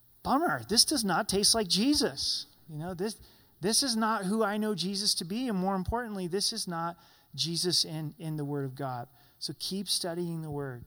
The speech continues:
Keep spending time in the Word of God. S-, continue to get to, to know, to know Christ. So when we face true or false, we can decipher and say, "This is true and this,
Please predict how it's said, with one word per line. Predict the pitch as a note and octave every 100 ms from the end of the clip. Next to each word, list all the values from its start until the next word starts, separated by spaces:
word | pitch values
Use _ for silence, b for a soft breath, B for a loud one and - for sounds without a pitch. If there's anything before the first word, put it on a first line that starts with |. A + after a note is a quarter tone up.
| -
Keep | - F3
spending | - - E3+ E3+
time | - D#3 D#3+ D#3
in |
the | D3+
Word | C#3+ D3
of | C#3
God. | C#3 B2 B2 B2+
S-, | - - - -
continue | D3+ - F3 F3 F3
to | F3
get | D3 D#3
to, | - C#3+ - B B B
to | -
know, | D3+ D3 D3+ -
to | -
know | D3+ C#3+
Christ. | C#3+ C#3+ C3 B2+ - - B B
So | - E3 D#3+
when | D#3+
we | D#3+
face | D#3 E3+ D#3+ D#3 - - B B
true | - D#3 D3+
or |
false, | C#3 D3+ C#3 B2+ - - D#3
we | C#3+
can | D3 C#3
decipher | C#3+ - C3+ C3 -
and | B2
say, | A#2 C3+
"This | C3 C#3+ F3+
is | E3
true | - C#3 B2 A#2+ - b b b -
and | C#3 C#3 C3+
this, | C3+ B2+ -